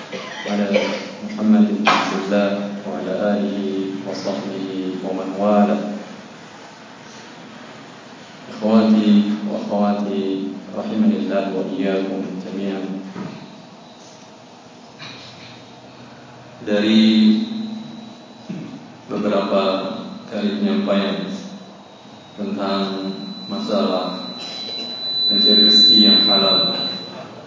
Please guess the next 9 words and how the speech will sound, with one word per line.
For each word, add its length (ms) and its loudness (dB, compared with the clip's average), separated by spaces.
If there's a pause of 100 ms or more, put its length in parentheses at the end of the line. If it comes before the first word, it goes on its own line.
(680)
Banyak 640 4
dan 160 -4
sering 320 0
pertanyaan 800 -2 (1700)
yang 560 -4 (880)
dikemukakan 1120 0 (1200)
oleh 240 -4
kita 240 0
semua, 720 -2